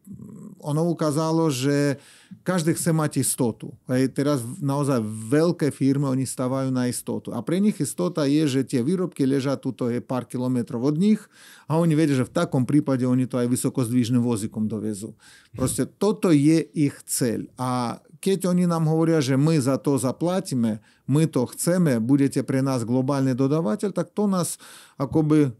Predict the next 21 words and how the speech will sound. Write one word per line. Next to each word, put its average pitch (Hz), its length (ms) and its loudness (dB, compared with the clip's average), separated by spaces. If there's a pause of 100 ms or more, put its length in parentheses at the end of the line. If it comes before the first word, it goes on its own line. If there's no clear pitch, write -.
(300)
inšpiruje 175 640 4
k - 80 -6
tomu, 160 400 2
že 143 160 2
otvoríme 147 880 2
firmy, 156 640 2 (200)
pričom 143 400 0
nie, 160 160 4
že 127 160 2
tak 117 360 -4
vo 131 160 0
všeobecnosti 170 760 -2
v 165 80 -4
Spojených 175 400 -2
štátoch, 160 320 -6
ale 151 200 -2 (280)
blízko 165 480 0
našich 147 320 -2
zákazníkov. 117 800 -6 (280)
V 135 120 -8
Mexiku 165 560 0